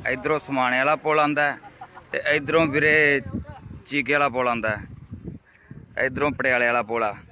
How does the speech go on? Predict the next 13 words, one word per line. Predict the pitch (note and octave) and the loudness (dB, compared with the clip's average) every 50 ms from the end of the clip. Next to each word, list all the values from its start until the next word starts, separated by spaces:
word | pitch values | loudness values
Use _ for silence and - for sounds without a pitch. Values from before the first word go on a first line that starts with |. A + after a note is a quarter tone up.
| - - - - - | -18 -18 -16 -16 -12
ਸਮਾਣੇ | - - C3 C3+ C3 C3 C3 C3 | -6 -2 0 2 2 2 2 0
ਸ਼ਹਿਰ | B2 - B2+ A#2+ B2 B2 | 0 0 0 0 0 0
ਦੇ | B2 B2 | 0 -2
ਵਿੱਚ | A#2+ A#2 A2+ - | -2 -2 -4 -6
ਵੀਰੇ। | A2+ A2 A2 A#2 A#2 G#2+ F#2+ - _ - - - - - - _ _ - - - | -8 -6 -4 -4 -4 -4 -6 -14 _ -20 -20 -20 -20 -20 -20 _ _ -12 -8 -2
ਨਹਿਰ | B2 B2 B2 A#2+ | 0 0 2 2
ਵਾਲੇ | B2 B2+ B2 | 2 0 0
ਪੁਲ | A2 A#2 A#2 G#2+ | -2 -4 -4 -2
ਤੋਂ | A#2 A#2 | -2 0
ਆ | A#2+ | -2
ਪਟਿਆਲਾ | A#2 - A#2 A#2 A#2 A#2 B2 B2+ | -2 -2 0 0 2 2 2 0
ਪੁਲ | B2+ D3 D3+ D3+ | 0 -2 -2 -2
ਆ | D3+ C#3 | -2 -4